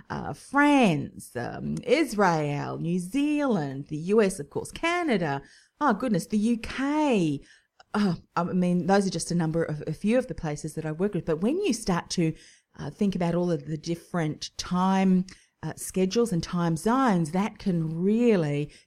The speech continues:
confuse. And then you've got daylight savings for some countries. And then, oh, a-, anyway, it was a nightmare. Then I came across an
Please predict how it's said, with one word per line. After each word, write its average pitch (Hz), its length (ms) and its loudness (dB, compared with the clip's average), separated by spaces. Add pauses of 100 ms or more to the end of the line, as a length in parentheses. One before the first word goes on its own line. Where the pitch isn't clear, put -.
confuse. 180 800 2
And 147 120 -2
then 160 80 0
you've 175 80 -2
got - 220 -4
daylight 185 360 -2
savings 196 560 2
for 165 100 -8
some 160 280 -4
countries. 143 460 -6
And 139 140 -6
then, 156 180 -4
oh, 190 280 2
a-, - 160 -4
anyway, 160 240 0
it 139 60 -4
was 160 100 -4
a 160 60 -4
nightmare. 160 400 -4 (480)
Then 185 140 0
I 285 100 2
came 208 280 2
across 143 600 -6 (260)
an 151 160 -4